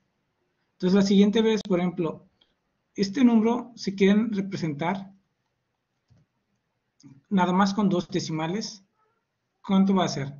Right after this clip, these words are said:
Vamos a decir que yo quiero que represente este número en dos decimales. ¿Cuánto va a ser? Cero punto nueve,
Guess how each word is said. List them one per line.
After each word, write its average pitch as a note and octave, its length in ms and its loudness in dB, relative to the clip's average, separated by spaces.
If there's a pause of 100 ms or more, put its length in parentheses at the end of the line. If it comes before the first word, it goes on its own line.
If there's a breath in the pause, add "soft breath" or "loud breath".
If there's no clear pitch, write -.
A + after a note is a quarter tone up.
(1800)
Vamos F3+ 220 -4
a G#3 40 0
decir G3 280 0
que F#3 360 -6
yo G3 160 0
quiero G#3+ 240 -2
que G3+ 140 -4
represente F3 440 -4
este A3+ 180 -6
número G#3 400 -2
en F3+ 120 -2
dos E3+ 180 -4
decimales. D3 580 -8
¿Cuánto F#3 260 -6
va D#3+ 100 -2
a C#3 40 -4
ser? C#3 160 -12 (920)
Cero E3 380 -6
punto G3+ 300 0
nueve, G#3 560 -2